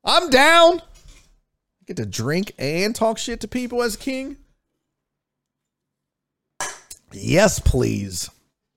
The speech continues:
All right, what else we got here? So there's your coaches. Close that. Denver. Uh,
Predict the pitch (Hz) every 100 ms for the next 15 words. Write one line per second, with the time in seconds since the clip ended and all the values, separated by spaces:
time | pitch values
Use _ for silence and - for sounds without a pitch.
0 | _ _ _ _ _ - 113 101 117 98
1 | 101 95 101 92 87 _ _ _ _ _
2 | - 131 151 135 170 175 - 180 180 180
3 | - - _ _ _ _ _ 110 98 135
4 | 170 165 165 165 170 160 165 156 135 _
5 | _ - 147 151 156 151 151